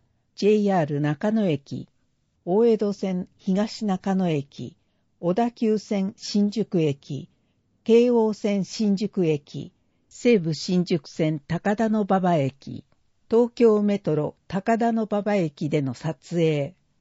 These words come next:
を視聴していただきました。他に、コロナ禍を見据えた感染予防対策も厚生労働省の資料をもとにヘルパーの皆さんに周知いたしました。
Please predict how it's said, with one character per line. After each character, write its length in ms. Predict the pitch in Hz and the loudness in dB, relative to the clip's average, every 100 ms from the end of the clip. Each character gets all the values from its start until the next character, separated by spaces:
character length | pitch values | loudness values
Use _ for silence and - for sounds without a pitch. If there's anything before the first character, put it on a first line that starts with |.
| - | -4
を 240 | 180 190 - - | -4 -4 -8 -14
視 180 | - - | -14 -2
聴 220 | 254 240 | 2 4
し 180 | 233 - | 2 -2
て 120 | 208 | 0
い 200 | 202 151 | 0 -2
た 140 | 170 170 | -2 -2
だ 140 | 180 | -4
き 180 | - 147 | -4 -4
ま 140 | 135 | -4
し 160 | - - | -6 -12
た。 160 | - - _ _ _ _ _ _ _ _ _ _ | -14 -16 _ _ _ _ _ _ _ _ _ _
他 320 | 208 202 208 | -4 0 2
に、 300 | 208 180 - _ _ _ - | 2 -2 -6 _ _ _ -2
コ 140 | 240 | 2
ロ 140 | 269 | 2
ナ 160 | 269 269 | 2 -2
禍 220 | - 196 | 0 0
を 60 | 170 | 2
見 160 | 175 | 0
据 280 | 165 - 196 | -2 2 2
え 60 | 190 | 2
た 300 | 180 160 - _ _ | -2 -4 -6 _ _
感 220 | 220 247 | -4 -4
染 320 | 269 294 262 240 | -2 -2 0 2
予 120 | 226 | 2
防 200 | 247 247 | 2 0
対 200 | 247 240 | 0 -2
策 320 | 208 196 - 170 | 0 -2 -2 -4
も 300 | 156 160 - _ _ - | -4 -6 -10 _ _ 0
厚 140 | 240 | 0
生 320 | 269 285 254 247 | 0 2 2 4
労 220 | 247 247 | 2 4
働 260 | 240 233 | 4 2
省 180 | - 180 | 0 -2
の 140 | 160 160 | 0 -2
資 240 | - 247 | -4 0
料 400 | 233 196 170 160 | 2 2 4 2
を 20 | |
も 160 | 165 170 | 2 -2
と 200 | 196 185 | -2 -2
に 240 | 156 151 _ _ | -2 -6 _ _
ヘ 140 | - 269 | -6 -4
ル 140 | 269 | -2
パ 220 | - 208 | 0 0
ー 20 | |
の 160 | 180 170 | 0 -2
皆 260 | 180 196 233 | -2 -2 -2
さ 200 | 185 165 | -4 -4
ん 120 | 156 | -4
に 160 | 160 - | -6 -10
周 320 | - 226 214 | -8 -4 -4
知 240 | - 156 | -4 -6
い 60 | 143 | -4
た 160 | 170 | -6
し 160 | - 180 | -6 -6
ま 140 | 147 | -6
し 200 | 139 - | -6 -10
た。 200 | - - | -12 -12